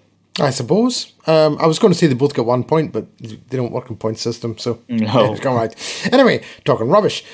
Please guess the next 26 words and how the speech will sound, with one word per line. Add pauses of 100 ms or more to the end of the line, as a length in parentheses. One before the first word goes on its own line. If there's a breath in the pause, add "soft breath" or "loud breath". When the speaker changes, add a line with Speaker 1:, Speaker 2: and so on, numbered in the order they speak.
(160 loud breath)
Speaker 1:
Uh,
we
then
move
on
to
the
Philadelphia
Eagles,
the
Tennessee
Titans,
and
the
Eagles
came
in,
uh,
to
this
one
and
walked
away
from
it